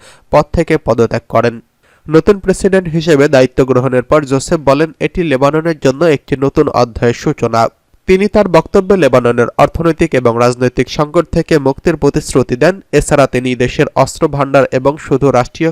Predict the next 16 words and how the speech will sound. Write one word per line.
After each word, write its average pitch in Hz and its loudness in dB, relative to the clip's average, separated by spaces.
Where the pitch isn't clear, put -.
কর্তৃপক্ষের 143 -2
অধীনে 139 0
থাকবে 123 -2
বলে 117 2
ঘোষণা 127 -2
করেন, 117 -2
যা 160 0
ইরান 165 0
সমর্থিত 147 0
সশস্ত্র 139 -2
গোষ্ঠী 127 -2
হিজবুল্লাহর 123 -2
অস্ত্র - -6
ভাণ্ডারের 139 -2
প্রতি 143 -2
স্পষ্ট - 0